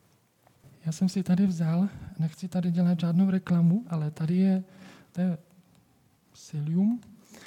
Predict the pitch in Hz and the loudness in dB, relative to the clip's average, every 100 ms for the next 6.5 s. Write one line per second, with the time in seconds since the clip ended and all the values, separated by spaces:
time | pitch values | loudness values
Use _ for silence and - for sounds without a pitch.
0 | - - _ 160 147 196 254 175 160 156 | -20 -20 _ -6 -4 -2 0 0 0 2
1 | 185 175 185 214 - - - 175 190 190 | 4 4 4 0 -6 -20 -6 0 2 2
2 | 185 190 190 185 180 185 - 165 175 170 | 0 -4 -2 2 2 0 -4 -6 0 2
3 | 180 156 143 - 143 139 - - _ _ | 2 2 -6 -8 -12 -12 -20 -20 _ _
4 | _ _ _ _ _ _ _ _ 165 175 | _ _ _ _ _ _ _ _ 0 2
5 | 185 196 196 - - - _ 165 165 160 | 4 2 -2 -10 -20 -20 _ -2 0 0
6 | 185 185 190 180 | -2 0 2 2